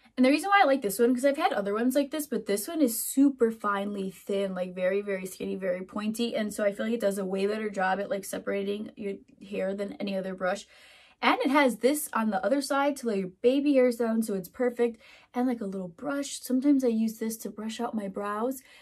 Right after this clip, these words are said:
and also, like, lay the brows down too as well. So I feel like it's wonderful. It comes in many colors. It's, like, seven dollars, and it's ten out of ten worth it. Okay, so now that I've showed you some tools, let's go move on and get into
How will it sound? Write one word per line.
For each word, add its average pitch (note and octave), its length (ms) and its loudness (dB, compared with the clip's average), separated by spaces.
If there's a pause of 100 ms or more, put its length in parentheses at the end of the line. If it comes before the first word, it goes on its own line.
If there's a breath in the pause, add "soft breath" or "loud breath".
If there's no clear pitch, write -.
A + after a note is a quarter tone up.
(120)
and A3+ 200 -4
also, G3+ 320 0
like, G#3 240 -4
lay G3 360 0
the F#3+ 120 -4
brows F3+ 360 -2
down F#3 340 -4
too G3 280 -8
as E3+ 160 -8
well. F3+ 340 -6 (280 soft breath)
So F#3+ 340 0
I G3+ 140 2
feel D4 160 0
like A3 160 2
it's G#3 260 -8 (140)
wonderful. A3 540 0
It A#3 80 -2
comes G#3 220 -6
in G3+ 100 -2
many F#3 200 -6
colors. A3 400 -4
It's, G3 120 -10
like, G3+ 100 -4
seven G3 260 -4
dollars, F#3 540 -4
and G3 260 -4
it's - 320 -12 (960)
ten C4+ 220 0
out A#3 100 4
of G3+ 60 -4
ten G3+ 240 -2
worth F#3 240 -4
it. - 180 -6 (260)
Okay, C4+ 240 6
so A#3+ 160 0
now A#3+ 300 4
that C#4 140 4
I've C#4 160 -2
showed A3 320 -2
you A#3 100 0
some F#3+ 340 -6
tools, A3 600 0
let's G3 220 0
go G#3 340 -2 (160)
move G3+ 320 -4
on F#3+ 400 0
and G#3 240 -8
get G3 160 -6
into F#3+ 500 -8